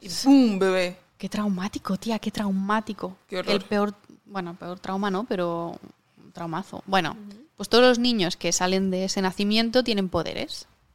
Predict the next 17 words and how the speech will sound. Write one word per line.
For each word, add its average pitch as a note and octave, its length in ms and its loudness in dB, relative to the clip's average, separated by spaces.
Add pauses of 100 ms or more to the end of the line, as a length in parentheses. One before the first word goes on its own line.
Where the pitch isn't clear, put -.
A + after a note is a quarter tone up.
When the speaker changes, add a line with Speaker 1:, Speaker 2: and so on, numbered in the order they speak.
Speaker 2:
¿vale? A3+ 260 -8 (240)
Poderes G#3 460 0 (140)
muy G#3 200 -2
random, F3+ 280 2
o G3 40 4
sea, F#3+ 180 4
todos G#3+ 240 0
los G#3+ 100 0
poderes G#3 240 0
son G#3 140 -2
diferentes. F#3 540 -4
Speaker 1:
Sí. A3 80 -10
Speaker 3:
Mm. F#3 340 -6 (380)
Speaker 2:
Entonces, A#3 640 0
hay G#3+ 360 2
un G3+ 260 -4 (140)
multimillonario G3 1000 0